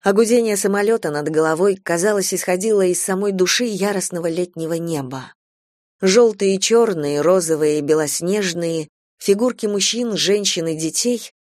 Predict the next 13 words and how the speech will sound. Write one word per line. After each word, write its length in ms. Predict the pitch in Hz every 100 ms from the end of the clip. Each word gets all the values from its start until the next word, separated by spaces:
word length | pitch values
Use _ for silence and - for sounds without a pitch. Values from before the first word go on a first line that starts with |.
| _
на 120 | 190 220
мгновенье 600 | 214 226 247 277 240 214
вспыхивали 640 | - - 208 202 185 170
на 140 | 160 160
горизонте, 840 | 160 160 165 214 202 196 170 156 _ _ _ _
а 100 | 190
потом, 280 | 220 269 247
когда 300 | 165 156 156
в 60 |
глаза 360 | 151 160 160 175
ударял 400 | 151 156 165 160
желтый 400 | 139 165 151 151
свет, 460 | - 165 196 202